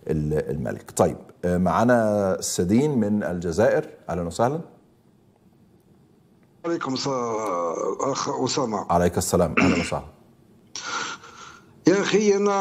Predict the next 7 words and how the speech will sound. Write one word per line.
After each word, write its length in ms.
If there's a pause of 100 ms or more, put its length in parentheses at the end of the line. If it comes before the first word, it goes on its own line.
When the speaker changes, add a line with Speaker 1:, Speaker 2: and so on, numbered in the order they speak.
(380)
Speaker 2:
عندي 500
أمر 320
راني 220
مستغرب 580
فيه 300
يعني، 460
آه، 580